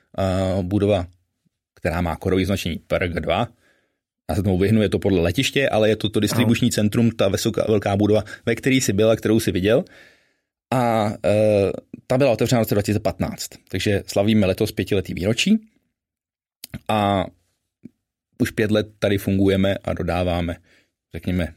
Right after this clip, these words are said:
Speaker 1: statisíce položek zákazníkům denně.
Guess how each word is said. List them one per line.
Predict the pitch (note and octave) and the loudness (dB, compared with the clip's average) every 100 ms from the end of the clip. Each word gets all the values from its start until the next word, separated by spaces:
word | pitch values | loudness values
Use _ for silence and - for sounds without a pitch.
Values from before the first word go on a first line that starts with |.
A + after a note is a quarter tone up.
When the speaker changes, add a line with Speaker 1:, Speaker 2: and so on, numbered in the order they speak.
| _ _ _ _ _ _ - | _ _ _ _ _ _ -14
Speaker 1:
statisíce | - F2+ F#2 - F2 E2 | -8 -8 -8 -8 -6 -8
položek | - - E2+ - - - _ _ F2+ | -8 -10 -10 -12 -16 -20 _ _ -16
zákazníkům | - F#2 F#2+ F2 G2+ G2 _ - | -14 -14 -14 -14 -16 -18 _ -16
denně. | - - | -14 -14